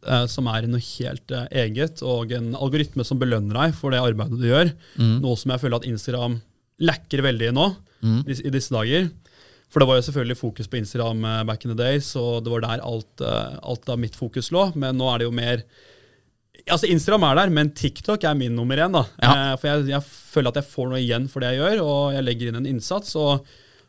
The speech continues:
Speaker 1: og, eh, nei, visningene og en-, engasjementet er helt annerledes, eh, på TikTok, og du når faktisk ut til et publikum som er, eh, relevant for deg.
Speaker 2: Mm.
Speaker 1: Eh, så de klarer jo faktisk å matche deg med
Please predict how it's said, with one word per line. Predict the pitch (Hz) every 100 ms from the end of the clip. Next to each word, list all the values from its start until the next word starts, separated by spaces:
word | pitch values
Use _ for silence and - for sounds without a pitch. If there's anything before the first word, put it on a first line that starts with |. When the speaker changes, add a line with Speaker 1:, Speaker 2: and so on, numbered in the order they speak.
| -
Speaker 1:
og, | - 131 123
eh, | 123 123 123 120 117 113 - - _
nei, | 131 175
visningene | 202 185 - 147 127 127 151 175
og | 143 135 131 131
en-, | 135 135 -
engasjementet | 127 123 139 117 107 113 165 180
er | - 135 143
helt | 143 - - - 143 139
annerledes, | - 60 80 143 -
eh, | - 65 -
på | 123
TikTok, | 113 - 139 -
og | 123
du | 120
når | 117 113 123
faktisk | 120 113 -
ut | 127 120 -
til | 120
et | 117
publikum | 120 107 110 123
som | - 113
er, | 117 110 _ _ _ _ -
eh, | 120 120
relevant | 131 147 131 110 -
for | 139 160
deg. | 156 - -
Speaker 2:
Mm. | 127 117 139 _ - - _ -
Speaker 1:
Eh, | 135 123
så | 120 147 131 131 123 - _ _ -
de | 143
klarer | 165 135
jo | 151 156
faktisk | -
å | 143
matche | 156 147 -
deg | 131 135 135
med | 120 120